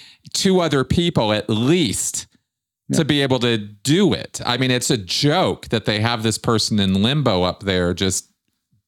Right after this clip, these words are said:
Speaker 1: being on the R P F. That is the stupidest thing I've ever heard.
Speaker 2: It was, it was horrifying, actually, and I feel really bad for her. I hope she's, she's gotten out.
Speaker 1: Yeah, me
Speaker 2: I don't
Speaker 1: too.
Speaker 2: recall her name, but, um,
Speaker 1: Ugh.
Speaker 2: anyway, so
Speaker 1: Yeah.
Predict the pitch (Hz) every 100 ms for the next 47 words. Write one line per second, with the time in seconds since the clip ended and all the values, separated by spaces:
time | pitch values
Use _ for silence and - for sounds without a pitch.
0 | _ 113 120 123 113 98 101 95 95 101
1 | - 98 104 127 - - 123 127 104 -
2 | 101 - - 147 147 131 123 - 117 104
3 | 87 98 87 95 143 104 - - - _
4 | _ - 135 139 123 - 147 143 - -
5 | 143 143 135 120 117 113 113 113 123 117
6 | 113 113 117 147 131 127 117 110 120 113
7 | 117 110 127 147 - 135 113 - - 120
8 | 107 110 104 110 123 - - 98 117 110
9 | 82 78 95 117 135 107 98 131 117 117
10 | 110 113 127 - 113 107 - 113 104 104
11 | 101 - _ _ _ _ _ _ _ _
12 | _ _ _ - 156 143 123 120 - 139
13 | 131 135 - 120 131 113